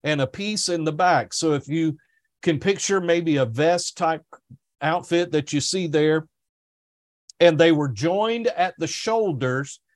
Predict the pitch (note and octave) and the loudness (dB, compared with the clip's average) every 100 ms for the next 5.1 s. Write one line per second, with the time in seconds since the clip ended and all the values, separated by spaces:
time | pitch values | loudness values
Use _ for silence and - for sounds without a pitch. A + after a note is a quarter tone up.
0 | _ _ - D3 C#3 - G#3+ A3+ G#3 D3 | _ _ -2 0 0 -2 -4 -2 -2 2
1 | F3 F3+ F3+ F3 F3 G#3 F#3 C3 G#2 G2 | 4 6 2 -2 -4 -4 -2 -4 -8 -8
2 | C3+ C3 - G#3+ A#3 G#3+ C#3+ D3+ E4+ - | -6 -4 -4 -4 -4 -4 -4 -4 -6 -4
3 | D#3+ D3 C#3 C3 D#3+ D3+ B2+ A#2+ B2+ C3 | 0 0 0 0 0 0 0 0 0 -4
4 | _ _ _ _ _ - C3 D3+ C#3+ C#3+ | _ _ _ _ _ -2 4 4 6 4
5 | C#3 | 4